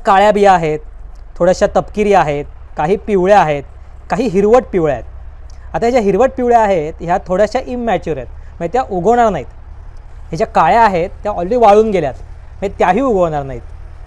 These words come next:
आपल्याला कुठल्या घ्यायच्या तर डार्क पिवळा कलर,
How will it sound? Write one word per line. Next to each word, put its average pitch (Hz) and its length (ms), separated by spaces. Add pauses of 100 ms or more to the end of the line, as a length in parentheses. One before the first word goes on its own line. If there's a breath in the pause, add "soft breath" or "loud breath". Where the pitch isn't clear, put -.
आपल्याला 214 300
कुठल्या 247 280
घ्यायच्या 190 360
तर 196 180 (480)
डार्क 190 280 (800)
पिवळा 202 240
कलर, 170 240